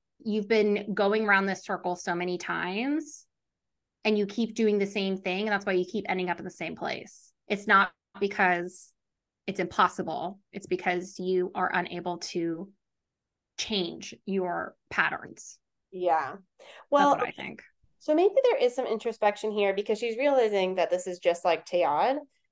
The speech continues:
Speaker 2: And to be fair,
Speaker 1: Yeah.
Speaker 2: this has only been in two places. So this happened once in Teod, and now it's happening again. And she's realizing it's happening again.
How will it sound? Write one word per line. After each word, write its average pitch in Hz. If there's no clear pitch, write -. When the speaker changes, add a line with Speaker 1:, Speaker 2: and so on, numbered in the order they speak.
Speaker 2:
And 277
to -
be 339
fair, 208
Speaker 1:
Yeah. 180
Speaker 2:
this -
has 508
only 277
been 240
in 202
two 196
places. -
So 180
this 190
happened 240
once 190
in 190
Teod, 165
and 156
now 156
it's -
happening 156
again. -
And 180
she's 165
realizing 175
it's 160
happening 156
again. 151